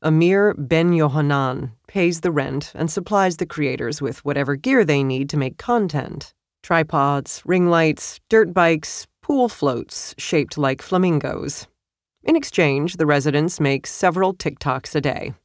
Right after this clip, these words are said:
"I would compare it to a Hollywood studio," Ben Yohanan told me. "The only difference here is the influencers live in the studio." That,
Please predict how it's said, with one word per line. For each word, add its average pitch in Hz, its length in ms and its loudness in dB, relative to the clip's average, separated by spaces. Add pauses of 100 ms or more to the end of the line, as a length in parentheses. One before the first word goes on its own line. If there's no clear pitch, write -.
(540)
"I 285 140 4
would 311 180 2
compare 262 360 6
it 233 140 4
to 220 120 4
a 190 60 6
Hollywood 185 440 4
studio," 143 560 -2 (160)
Ben 147 300 0
Yohanan 135 640 -2
told 139 300 -4
me. 175 220 0 (440)
"The 208 140 4
only 196 180 6
difference 175 440 2
here 143 300 2
is 131 280 -2
the 147 240 0
influencers 156 800 2
live 151 340 4
in 143 80 0
the 143 60 0
studio." 180 520 0 (640)
That, 185 580 0